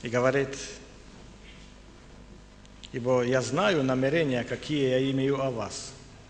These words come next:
говорит Господь. Намерения во благо, не на зло, чтобы дать вам будущность и надежду". Чтобы вы там, где вы находитесь, в своём Вавилоне,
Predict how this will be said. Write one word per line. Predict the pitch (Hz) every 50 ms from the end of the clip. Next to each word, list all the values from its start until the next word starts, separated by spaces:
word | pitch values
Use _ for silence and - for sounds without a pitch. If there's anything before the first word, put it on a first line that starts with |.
| - - - -
говорит | - 110 101 101 104 113 123 123
Господь. | 120 127 123 - - - 123 117 104 - - - - - - - - - - - - - - - - - - - - - - - - - - - -
Намерения | 127 120 127 131 131 - 170 160 156 143
во | 131 135
благо, | 131 127 135 156 180 202 208 185 190 190 185 170 - - - - - - - - - - - -
не | 131 123 127
на | 139 156 156
зло, | 131 113 117 113 113 - - - - - - - - - - - - - - - - - -
чтобы | - - - 139 120 123
дать | 120 131 131 123
вам | 123 123 123 123
будущность | 123 165 214 196 151 139 120 - - 131 104 95 - - - - - - - - - - - - - - - - - - - - - - - - -
и | 127
надежду". | 123 120 120 113 113 107 98 - - - - - - - - - - - - - - - - - - - - - - - - - -
Чтобы | - - 160 139 147
вы | 156 165
там, | 156 151 220 247 247 233
где | 220 - 240
вы | 220 220 226
находитесь, | 214 208 - - - 175 143 120 110 - 127 139
в | 139
своём | - - 147 156 202 247 262 247
Вавилоне, | 240 240 220 226 220 214 202 175 143 113 95